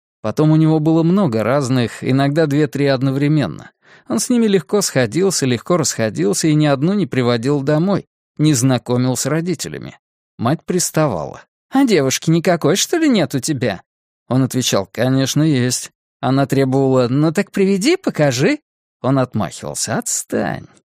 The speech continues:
С каждым годом она все сильнее его донимала.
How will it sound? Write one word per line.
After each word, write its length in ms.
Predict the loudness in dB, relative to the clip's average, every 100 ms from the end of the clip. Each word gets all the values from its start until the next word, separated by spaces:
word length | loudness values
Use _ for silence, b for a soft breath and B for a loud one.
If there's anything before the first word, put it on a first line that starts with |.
| _ _ _ _ _ _ _ _ _ _
С 120 | -8
каждым 460 | -2 0 2 2 4
годом 300 | 2 2 2
она 180 | 2 2
все 200 | 0 -2
сильнее 560 | 0 2 2 2 2
его 240 | 0 0 0
донимала. 680 | 2 2 2 -2 -6 -14